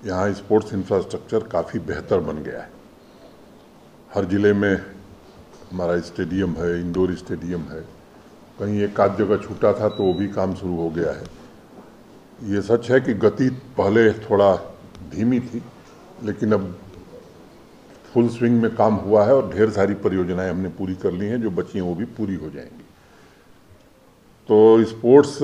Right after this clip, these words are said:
जम्मू कश्मीर में आगे बढ़े, इसको लेकर के पूरा प्रशासन प्रतिबद्ध है,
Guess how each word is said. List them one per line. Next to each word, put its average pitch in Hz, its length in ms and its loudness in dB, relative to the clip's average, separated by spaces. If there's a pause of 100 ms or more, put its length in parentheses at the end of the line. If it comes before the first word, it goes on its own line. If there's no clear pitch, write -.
(360)
जम्मू 117 260 2
कश्मीर 120 400 0
में 113 140 2
आगे 104 240 2
बढ़े, 107 260 2
इसको - 320 -6
लेकर 101 360 0
के 95 200 0 (1500)
पूरा 98 220 -2
प्रशासन 90 540 -6
प्रतिबद्ध 95 500 -4
है, 104 120 -2